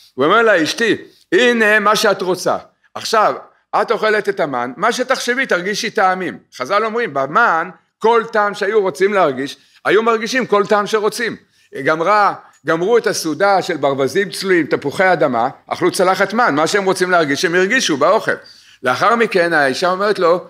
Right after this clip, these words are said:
"אבל לסיום אני רוצה עוגת קצפת." "אין שום בעיה." מביא לה עוד, עוד קצת מן בצלחת, קצת יותר קטנה, צלחת של לפתן, הוא אומר לה, "הנה עוגת קצפת, תחשבי על עוגת קצפת, תרגישי בזה עוגת קצפת." ה-, לא היה שום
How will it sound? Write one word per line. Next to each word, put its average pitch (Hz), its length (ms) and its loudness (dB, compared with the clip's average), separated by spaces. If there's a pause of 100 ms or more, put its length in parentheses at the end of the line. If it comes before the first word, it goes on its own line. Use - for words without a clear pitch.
(220)
"אבל 127 160 0
לסיום 156 320 -2
אני 208 100 -2
רוצה 175 220 -2
עוגת 175 280 0
קצפת." 175 540 -4 (100)
"אין 190 140 -2
שום 254 220 -6
בעיה." 254 320 2 (340)
מביא 147 200 2
לה 226 100 4
עוד, 185 260 2
עוד 196 280 0
קצת 180 240 -2
מן 170 240 0
בצלחת, 156 500 0
קצת - 160 -4
יותר 170 220 -2
קטנה, 139 400 0 (500)
צלחת 170 380 0
של 175 100 0
לפתן, 143 520 0 (280)
הוא 131 120 0
אומר 214 160 2
לה, 214 100 4
"הנה 226 200 2
עוגת 226 240 2
קצפת, 214 460 0
תחשבי 180 380 0
על 220 80 2
עוגת 202 220 2
קצפת, 214 360 0
תרגישי 185 340 0
בזה 147 220 -2
עוגת 147 260 0
קצפת." 143 460 -4 (640)
ה-, 117 280 0 (580)
לא 202 280 2
היה 196 360 2 (140)
שום 233 560 -4